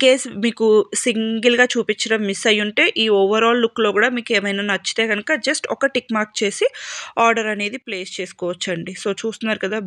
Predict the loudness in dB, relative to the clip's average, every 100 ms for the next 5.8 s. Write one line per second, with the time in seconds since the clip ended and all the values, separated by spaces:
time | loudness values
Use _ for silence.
0 | -4 0 0 0 -4 -4 -2 0 -2 -6
1 | -20 -20 _ _ _ _ _ _ _ _
2 | _ _ _ _ _ _ -20 _ _ _
3 | -4 0 0 -2 -10 -4 2 2 0 -4
4 | -6 -6 -2 -2 -4 0 0 2 -2 -2
5 | -4 -2 0 0 2 4 4 4